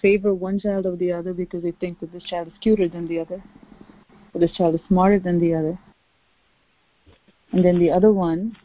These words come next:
gets a different kind of treatment. These kind of things are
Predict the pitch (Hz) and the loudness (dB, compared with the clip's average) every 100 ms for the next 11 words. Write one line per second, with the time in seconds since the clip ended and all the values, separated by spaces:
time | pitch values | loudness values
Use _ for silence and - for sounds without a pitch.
0 | _ _ _ - - - - 175 175 156 | _ _ _ -20 -20 -20 -12 -2 0 0
1 | - _ _ _ _ - - - - - | -4 _ _ _ _ -20 -20 -20 -20 -20
2 | - - 180 240 - 214 196 185 170 - | -10 -2 4 4 4 0 2 0 -2 -4
3 | 165 - 165 - _ _ _ _ - - | -6 -6 -12 -14 _ _ _ _ -20 -20
4 | - - _ _ _ - - _ - - | -20 -20 _ _ _ -20 -20 _ -20 -2
5 | 220 240 - 277 262 - 233 240 247 - | 0 2 2 2 2 -2 0 2 0 -2
6 | _ _ _ _ _ _ _ _ _ _ | _ _ _ _ _ _ _ _ _ _
7 | _ _ _ _ _ - 175 165 160 | _ _ _ _ _ -2 0 0 -6